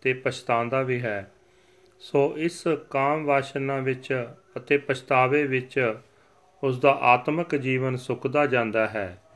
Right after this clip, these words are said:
ਹੇ ਭਾਈ, ਪਰਮਾਤਮਾ ਦਾ ਨਾਮ ਹੀ ਇੱਕ ਐਸਾ ਬੇਅੰਤ ਤੇ ਕੀਮਤੀ ਖਜ਼ਾਨਾ ਹੈ, ਜਿਹੜਾ ਆਤਮਿਕ ਜੀਵਨ ਦਿੰਦਾ ਹੈ। ਇਸ ਨਾਮ ਖਜ਼ਾਨੇ ਦੀ ਬਰਕਤ ਦੇ ਨਾਲ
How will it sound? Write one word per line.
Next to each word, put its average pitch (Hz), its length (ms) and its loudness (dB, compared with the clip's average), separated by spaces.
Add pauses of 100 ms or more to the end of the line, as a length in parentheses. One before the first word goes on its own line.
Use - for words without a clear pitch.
(460)
ਹੇ 175 140 2
ਭਾਈ, 139 520 2
ਪਰਮਾਤਮਾ 131 800 0
ਦਾ 160 140 0
ਨਾਮ 131 460 0
ਹੀ 131 300 -2
ਇੱਕ 123 540 -4 (140)
ਐਸਾ 127 380 -2
ਬੇਅੰਤ 123 500 0
ਤੇ 135 240 0
ਕੀਮਤੀ 131 520 -2
ਖਜ਼ਾਨਾ 123 560 0
ਹੈ, 117 400 -2 (580)
ਜਿਹੜਾ 151 580 2 (540)
ਆਤਮਿਕ 156 560 2
ਜੀਵਨ 131 400 0
ਦਿੰਦਾ 123 420 0
ਹੈ। 127 440 -2 (460)
ਇਸ 147 240 -6
ਨਾਮ 147 420 0
ਖਜ਼ਾਨੇ 139 560 0
ਦੀ 131 180 -2
ਬਰਕਤ 127 440 -4
ਦੇ 135 200 -2
ਨਾਲ 117 520 2